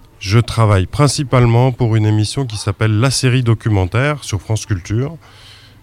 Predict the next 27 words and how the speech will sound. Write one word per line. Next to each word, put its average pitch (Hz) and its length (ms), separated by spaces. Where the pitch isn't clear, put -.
euh, 95 200
où 92 200
je 92 140
produis 90 400
donc 120 240
des 92 220
documentaires, 90 680
mais 123 140
pour 92 220
d'autres 107 420
émissions 131 540
comme 98 400
L'Atelier 101 440
des 95 140
médias 95 380
sur - 180
R 82 260
F - 120
I, 139 180
Si - 240
loin 117 200
si - 160
proche 139 400
sur 110 140
R 95 280
F - 120
I, 143 200